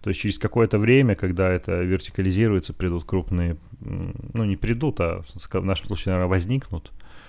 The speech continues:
возникнут крупные продакшены, действительно распределятся сферы влияния, накопится больше экспертиза, жанр перестанет быть таким супердемократичным. То есть он, ну, как появятся прям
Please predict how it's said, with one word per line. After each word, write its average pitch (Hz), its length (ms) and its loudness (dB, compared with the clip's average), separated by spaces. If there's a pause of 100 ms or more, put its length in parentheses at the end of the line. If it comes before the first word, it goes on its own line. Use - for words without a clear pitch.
(160)
возникнут 95 560 2
крупные 101 440 -2
продакшены, 90 880 2
действительно 95 320 -2
распределятся 98 540 0
сферы 92 340 2
влияния, 90 680 4
накопится 90 540 0
больше 98 340 -2
экспертиза, 131 520 -4 (540)
жанр 139 240 4
перестанет 120 520 2
быть 98 120 -6
таким 101 360 -4
супердемократичным. 92 1200 0
То 95 160 -4
есть 92 220 -4
он, 101 540 2
ну, 120 60 -2
как - 180 -4
появятся 117 440 4
прям 107 320 -2